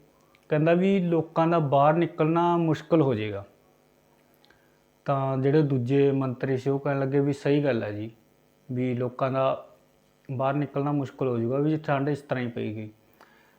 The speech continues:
ਤਾਂ ਜਿਹੜਾ ਬੀਰਬਲ ਸੀ ਉਹ ਕਹਿਣ ਲੱਗਿਆ, ਕਹਿੰਦਾ ਜੀ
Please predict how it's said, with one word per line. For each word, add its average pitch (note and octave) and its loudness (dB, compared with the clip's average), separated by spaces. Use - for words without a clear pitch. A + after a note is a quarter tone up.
ਤਾਂ F3 4
ਜਿਹੜਾ F#3 6
ਬੀਰਬਲ E3+ 6
ਸੀ E3+ 0
ਉਹ D#3+ 4
ਕਹਿਣ E3 4
ਲੱਗਿਆ, D#3+ 4
ਕਹਿੰਦਾ D#3 4
ਜੀ E3 2